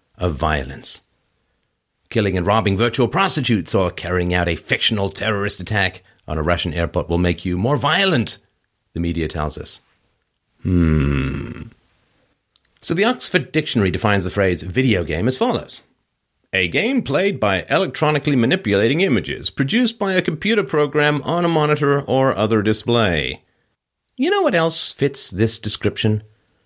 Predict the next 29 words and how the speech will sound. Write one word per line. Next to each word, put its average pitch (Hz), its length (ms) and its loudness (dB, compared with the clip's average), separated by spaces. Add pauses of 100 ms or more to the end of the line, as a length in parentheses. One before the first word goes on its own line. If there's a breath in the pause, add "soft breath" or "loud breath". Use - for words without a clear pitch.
(500)
Piloting 117 720 0 (560 soft breath)
military 90 800 0 (540)
drones. 80 800 -2 (1040)
Sitting 90 300 2
in 85 80 2
a 82 140 -2
comfortable 85 340 0
chair 127 360 2
with 90 160 -2
your 82 120 -2
hands 95 340 0
on 85 80 0
the 76 100 -4
joysticks 123 760 0 (340 soft breath)
and 80 120 -4
your 80 120 -2
eyes 90 280 0
focused 98 460 -2
on 90 140 2
the 85 40 2
monitor 92 380 2
in 87 100 0
front 135 280 0
of 117 80 -4
you, 127 280 2 (540 soft breath)
you 82 140 -6
push - 240 -2
a - 20 -2
button 90 500 -2